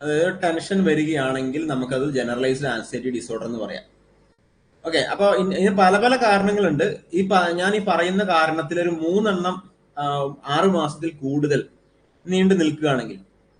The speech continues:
നമുക്കൊരു ഫീലിംഗ്, റെസ്റ്റ്ലെസ്നെസ്, എപ്പോഴും ഒരു ബുദ്ധിമുട്ട് തോന്നുകയാണ്,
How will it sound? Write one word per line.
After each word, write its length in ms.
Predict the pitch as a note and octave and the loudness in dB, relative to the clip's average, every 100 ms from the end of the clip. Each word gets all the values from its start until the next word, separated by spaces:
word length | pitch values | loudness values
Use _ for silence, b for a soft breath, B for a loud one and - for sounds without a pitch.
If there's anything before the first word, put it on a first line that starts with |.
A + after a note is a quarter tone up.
| _ _ _ _ - | _ _ _ _ -8
നമുക്കൊരു 300 | F#3 G3 G3 | 2 6 6
ഫീലിംഗ്, 480 | F#3+ F#3+ G3 F3+ | 6 4 4 4
റെസ്റ്റ്ലെസ്നെസ്, 920 | E3 D#3 - G3 F3+ - C#3 - - - | 0 0 -2 2 2 0 -8 -8 -18 -16
എപ്പോഴും 340 | C#3 G3 F#3+ | -2 4 6
ഒരു 80 | E3+ | 4
ബുദ്ധിമുട്ട് 540 | C#3+ C#3+ D3+ D#3+ D3 | -2 -4 -2 -2 -2
തോന്നുകയാണ്, 500 | D3 C3 C3+ A#2 G#2+ | 0 0 0 -4 -6